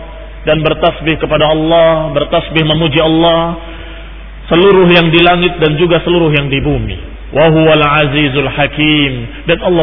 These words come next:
Subhanahu wa taala maha mulia, lagi maha memiliki hikmah. Khana bin a'azakumullah.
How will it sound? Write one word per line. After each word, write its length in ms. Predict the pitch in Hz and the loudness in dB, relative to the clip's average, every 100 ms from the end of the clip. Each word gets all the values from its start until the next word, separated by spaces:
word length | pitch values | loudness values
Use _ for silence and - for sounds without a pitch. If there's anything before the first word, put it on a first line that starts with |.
| - | 0
Subhanahu 280 | 156 147 151 | -2 0 2
wa 120 | 147 151 | 2 2
taala 240 | 151 143 | 2 0
maha 240 | 143 139 | -2 -2
mulia, 800 | 143 156 160 156 147 147 143 151 | -2 0 2 2 4 2 2 0
lagi 240 | 170 160 151 | -2 0 -2
maha 240 | 135 139 135 | -2 -4 -4
memiliki 320 | 131 139 - | -4 -4 -4
hikmah. 440 | 120 - - 104 - - - - - - - - - - - | -4 -4 -4 -10 -12 -14 -18 -18 -16 -16 -18 -18 -18 -18 -16
Khana 180 | - 180 170 | 0 2 2
bin 80 | 170 | 2
a'azakumullah. 760 | 151 160 151 151 151 147 143 | 2 2 0 -4 -4 -2 -2